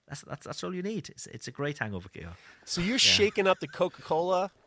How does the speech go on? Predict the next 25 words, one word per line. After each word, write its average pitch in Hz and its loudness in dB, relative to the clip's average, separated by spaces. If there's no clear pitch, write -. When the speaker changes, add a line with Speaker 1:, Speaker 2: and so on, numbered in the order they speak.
Speaker 1:
Shaking 151 0
up - -6
the 147 -2
Coca-Cola, 107 0
get - -4
Speaker 2:
That's 170 6
Speaker 1:
it - 2
nice - 2
Speaker 2:
crazy. 147 2
Speaker 1:
and 90 -2
flat. - -12
<laughs> - -8
Speaker 2:
That 147 6
is 131 8
cr-, - 0
literally 135 0
the 120 -2
craziest 131 -2
thing 123 -2
I've 120 -4
ever 120 -4
heard 113 -4
in 101 -12
my 101 -8
life. 95 -10